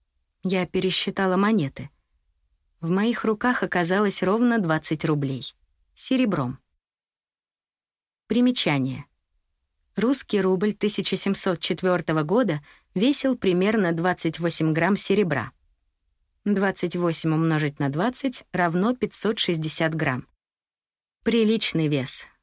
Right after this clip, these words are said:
Конечно, когда мошну срезали, царевич сразу это понял. А вот по объёму это не так много.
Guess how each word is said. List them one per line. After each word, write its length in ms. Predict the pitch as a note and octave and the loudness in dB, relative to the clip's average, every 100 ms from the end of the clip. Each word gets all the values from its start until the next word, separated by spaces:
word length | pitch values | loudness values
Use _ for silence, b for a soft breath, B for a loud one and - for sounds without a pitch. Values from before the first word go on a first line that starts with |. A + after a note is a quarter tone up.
| _ | _
Конечно, 500 | - A#3 B3+ - E3+ | 0 2 2 2 0
когда 300 | F3+ F3 F3 | 0 2 2
мошну 380 | F3 E3+ F#3+ F3 | 2 2 2 0
срезали, 500 | - G3+ G#3+ D#3 D#3 | 2 2 4 2 0
царевич 480 | - F3 F3+ F3 - | 0 2 2 2 0
сразу 380 | G#3 G3+ D3 | 2 2 2
это 240 | C#3+ D3 E3+ | 2 0 -2
понял. 420 | - D3 C3 C#3+ _ _ _ _ _ | 0 0 0 -6 _ _ _ _ _
А 100 | G3 | -2
вот 240 | G3 G#3 - | 0 0 0
по 180 | G#3 F#3+ | 2 2
объёму 560 | F#3 A3 E4 A#3+ E3 - | 2 2 4 4 2 0
это 240 | C4+ - | -2 4
не 180 | C#4+ C#4+ | 4 4
так 280 | - C3+ - | 2 -2 0
много. 480 | D#3 C#3+ C3+ C#3+ | 0 0 0 -4